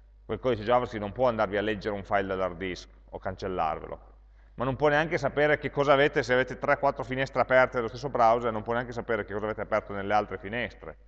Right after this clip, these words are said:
se no ci andrebbero a nozze i pubblicitari nel sapere quando siete su un sito quali altri siti state visitando.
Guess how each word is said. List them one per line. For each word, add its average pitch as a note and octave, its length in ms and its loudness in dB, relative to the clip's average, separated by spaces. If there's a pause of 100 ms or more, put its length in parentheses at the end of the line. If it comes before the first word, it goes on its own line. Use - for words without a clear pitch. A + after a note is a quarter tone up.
(280)
se - 120 -10
no A#2 60 -4
ci A#2 80 -6
andrebbero G2 380 0
a F#2 40 -2
nozze G#2 320 0
i F2 40 -10
pubblicitari F2 760 -2 (480)
nel F#2+ 120 -10
sapere F#2 440 0
quando G2+ 200 -2
siete G2 200 -8
su - 80 -12
un G2 80 -8
sito G2+ 440 0
quali G#2 240 2
altri G2+ 240 2
siti F#2+ 260 -12
state F#2 240 -8
visitando. E2 520 -10